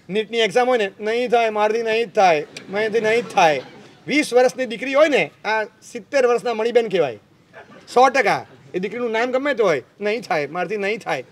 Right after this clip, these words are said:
આ વખતે સેકન્ડ એટેમ્પ્ટમાં હું બે ગ્રુપ તો નહીં જ કરી શકું." આ છોકરો ખરેખર બા-, બોતેર વર્ષનો કહેવાય. એની સ્પિરિટ પોતાના ફિલ્ડમાં પણ નથી.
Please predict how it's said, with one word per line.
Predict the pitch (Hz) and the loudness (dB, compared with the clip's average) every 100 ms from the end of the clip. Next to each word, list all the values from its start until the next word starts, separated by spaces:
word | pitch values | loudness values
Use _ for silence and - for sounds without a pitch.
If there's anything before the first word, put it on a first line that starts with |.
| - _ _ | -18 _ _
આ | 190 | -4
વખતે | 202 180 208 | -4 -2 -2
સેકન્ડ | 190 202 208 | -4 -4 -4
એટેમ્પ્ટમાં | 202 214 208 170 _ - | -6 -6 -8 -10 _ -6
હું | 208 | 4
બે | 214 | 4
ગ્રુપ | 208 196 | 4 2
તો | 240 | 2
નહીં | 220 247 | 2 0
જ | - | 0
કરી | 214 | -2
શકું." | 196 185 143 113 - _ | 0 -6 -6 -10 -14 _
આ | 196 | -6
છોકરો | 196 202 226 233 | 0 2 4 4
ખરેખર | 214 - 220 233 | 2 -2 0 2
બા-, | 214 208 | 2 2
બોતેર | 196 208 233 | 2 2 4
વર્ષનો | 208 180 160 | 2 0 -4
કહેવાય. | 135 117 107 _ _ _ - - | -4 -6 -8 _ _ _ -14 -8
એની | 247 | -8
સ્પિરિટ | 240 - - 294 247 | -10 -12 -4 -2 -2
પોતાના | 160 190 302 311 | -2 0 2 2
ફિલ્ડમાં | 190 190 269 349 | 2 2 4 2
પણ | 359 | 2
નથી. | 349 302 | 0 0